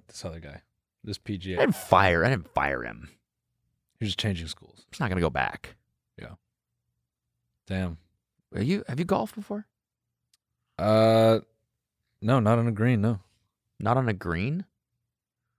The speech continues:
Speaker 2: What do you mean?
Speaker 1: I think I've, like, I wanna say I've been to, like, a driving range.
Speaker 2: Okay. But never, never a course?
Speaker 1: Never, yeah.
Speaker 2: Okay, okay.
Speaker 1: Sorry,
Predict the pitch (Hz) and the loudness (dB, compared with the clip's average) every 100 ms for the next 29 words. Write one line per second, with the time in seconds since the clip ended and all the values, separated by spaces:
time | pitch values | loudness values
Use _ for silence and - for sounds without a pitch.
0 | _ _ - 107 104 85 87 _ _ _ | _ _ -6 -4 -4 -8 -12 _ _ _
1 | _ _ _ _ _ _ _ 120 185 196 | _ _ _ _ _ _ _ -8 -4 2
2 | 190 127 113 90 - - _ _ _ _ | 2 4 4 2 -4 -20 _ _ _ _
3 | _ - 113 139 143 113 113 101 90 80 | _ -10 -8 -6 -6 -2 0 0 -2 -8
4 | - 85 85 85 80 80 73 69 65 58 | -12 -6 -4 -4 -6 -10 -12 -14 -14 -16
5 | - - 101 90 87 90 _ _ _ _ | -16 -8 -6 -6 -8 -14 _ _ _ _
6 | _ _ _ _ 104 101 107 107 101 - | _ _ _ _ 0 4 6 6 6 2
7 | _ _ 117 101 82 - 120 73 - - | _ _ 4 4 2 0 0 0 -8 -12
8 | - 107 107 98 101 92 78 82 92 76 | -4 0 2 2 2 2 2 0 -2 -2
9 | 73 - - _ _ _ - 76 | -8 -12 -20 _ _ _ -10 -8